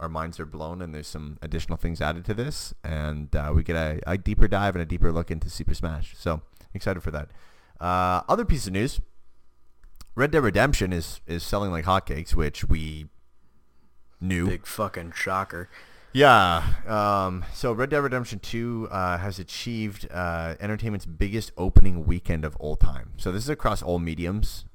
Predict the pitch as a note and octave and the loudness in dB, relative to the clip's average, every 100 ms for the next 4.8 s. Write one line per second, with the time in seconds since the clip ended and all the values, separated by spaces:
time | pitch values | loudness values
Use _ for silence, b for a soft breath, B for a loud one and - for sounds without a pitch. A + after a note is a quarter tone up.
0 | - F2 D#2+ D#2 D2+ D2 D2 - E2 E2 | -8 -4 -2 -2 -4 -6 -8 -10 -8 -4
1 | D#2+ D#2 D2+ E2+ F2 - D#2+ E2 D#2+ D#2 | -4 -4 -4 -4 -6 -8 -8 -6 -6 -8
2 | E2 D#2 - D#2 D#2 D#2 D#2 E2+ D#2+ D#2 | -8 -8 -8 -8 -6 -8 -8 -4 -2 -2
3 | D#2 D#2 - _ - D#2+ D#2 D#2 C#2+ G2 | -4 -6 -8 _ -10 -6 -4 -4 -4 -4
4 | A2+ A2 E2+ F2+ - - F2+ E2+ | -2 -4 -4 -2 -2 -4 -6 -6